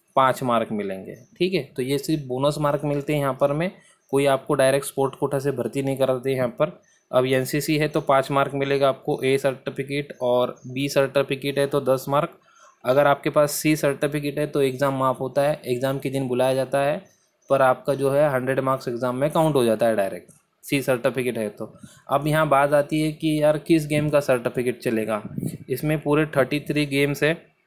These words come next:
यहाँ पर मैं, आप नीचे में आ जाना, तो देखिए डॉक्यूमेंट्स आपको क्या क्या लगेंगे यहाँ पर वो भी बता देता हूँ पहले मैं। डॉक्यूमेंट देखिए, आपके एजुकेशन के सारे सर्टिफिकेट लगेंगे, टेंथ की मार्कशीट लगेंगी आपको। अगर आपका हायर एजुकेशन है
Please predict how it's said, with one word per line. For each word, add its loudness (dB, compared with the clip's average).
यहाँ 0
पर 2
मैं, 2
आप 0
नीचे -2
में 0
आ 4
जाना, 2
तो 0
देखिए 2
डॉक्यूमेंट्स 4
आपको 2
क्या 2
क्या 0
लगेंगे 2
यहाँ 0
पर 2
वो 4
भी 2
बता 4
देता 0
हूँ 0
पहले -4
मैं। -6
डॉक्यूमेंट 0
देखिए, -2
आपके 0
एजुकेशन -6
के -4
सारे 2
सर्टिफिकेट -6
लगेंगे, -4
टेंथ 2
की -2
मार्कशीट 0
लगेंगी 0
आपको। 0
अगर 2
आपका 0
हायर -2
एजुकेशन -6
है -6